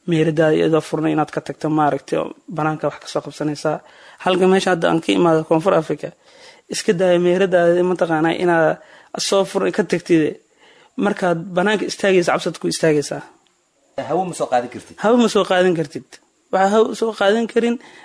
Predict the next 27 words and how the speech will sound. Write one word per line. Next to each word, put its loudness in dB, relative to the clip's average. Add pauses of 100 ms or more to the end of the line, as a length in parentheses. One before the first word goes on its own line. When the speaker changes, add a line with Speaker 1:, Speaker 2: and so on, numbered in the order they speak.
Speaker 1:
Ninkii -2
kuu -2
soo 0
socdo, 2
waxaa 0
is -10
leedahay, 2
"Ninka -4
aan 0
soo 0
socdo -4
ama -2
ku -6
dhacayaa 0 (540)
oo 0
ku -6
dili 2
rabaa." 2 (420)
Adigoo 4
dhan 0
waxaa 0
ku, -4 (500)
program 0
kale 2
ku -4
saaran. 0 (760)
Speaker 2:
Marka, -4